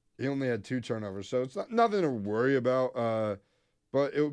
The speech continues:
it's interesting to see how the Wolfpack, uh, distributes minutes as we get into the final, final stretch of the games, because do you play your players to the end? Do you not wor-,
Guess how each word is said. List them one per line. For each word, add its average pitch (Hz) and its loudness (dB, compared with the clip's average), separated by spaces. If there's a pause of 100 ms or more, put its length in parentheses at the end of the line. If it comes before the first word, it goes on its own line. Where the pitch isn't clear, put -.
(140)
it's 143 -6
interesting 160 -2
to 143 -4
see 135 -2
how 127 0
the 123 0
Wolfpack, 127 -2
uh, 113 -2 (1400)
distributes 117 -4
minutes 107 -8
as 107 -8
we 107 -6
get 117 -4
into 117 -6
the 110 -8
final, 117 -6 (760)
final 123 0
stretch 123 0
of 120 0
the 110 -2
games, 113 -2
because 104 -6 (680)
do 123 -4
you 127 -2
play 139 -2
your 151 0
players 143 0
to 147 -8
the 135 -2
end? 143 -2
Do 123 -4
you 120 -2
not 120 -4
wor-, 120 -2